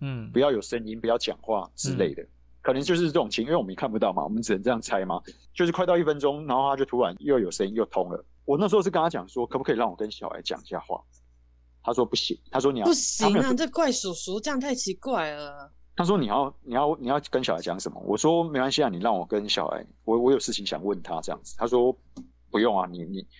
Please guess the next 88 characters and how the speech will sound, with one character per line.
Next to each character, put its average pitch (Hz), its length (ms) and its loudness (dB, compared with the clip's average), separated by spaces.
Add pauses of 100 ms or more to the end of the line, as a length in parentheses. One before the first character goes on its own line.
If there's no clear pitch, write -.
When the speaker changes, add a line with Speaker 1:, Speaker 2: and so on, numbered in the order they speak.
(260)
Speaker 2:
你 107 160 -2
不 127 120 2
需 139 80 2
要 127 80 4
跟 113 120 0
小 101 140 -4
孩 85 100 -8
讲 - 140 -12
话 87 240 -4
啊。 78 80 -12 (540)
就 - 120 -2
是 175 80 2
他 170 120 2
不 151 100 0
让 160 80 4
我 123 60 -2
跟 127 120 0
小 107 160 0
孩 92 80 -4
讲， 87 160 -8
我 90 80 -6
就 95 60 -8
说 127 80 2
好， 87 180 -2
那， 117 360 -2
那 165 100 0
我 117 80 -2
问 202 140 2
你， 170 120 -10
那 147 120 0
你 95 120 -6
刚 113 160 -2
刚 113 200 0
为 123 80 0
什 - 100 -8
么 - 80 -18
小 - 140 -2
孩 85 80 -4
子 85 100 -10
是 92 100 -10
叫 92 160 -2
你 80 140 -8
妈 87 160 -2
咪？ 78 160 -14 (640)
小 - 140 2
孩 180 40 4
子 135 140 0
应 139 40 -2
该 147 120 2
是 139 100 -4
叫 139 160 2
你 85 120 -8
阿 113 180 2
姨 82 240 -6
或 110 120 2
者 95 60 -2
是 101 200 -8
舅 98 200 2
妈， 85 180 -2
我， 95 240 0
我 107 140 2
不 110 60 2
确 127 180 2
定 110 220 0
哪 104 160 2
一 - 20 -2
种 92 180 0
称 110 260 0
谓 120 200 2
才 92 140 -2
是 98 80 -2
正 92 180 0
确 85 160 -4
的 - 80 -4
啦。 53 100 -4 (400)
反 - 120 2
正 202 40 2
至 208 140 2
少 85 200 -2
不 - 140 -8
会 139 120 6
叫 - 160 0
你 - 100 -14
妈 90 140 -2
咪， 80 200 -14 (480)
Speaker 1:
对。 160 120 -2
Speaker 2:
对 92 80 2
吧？ - 160 -6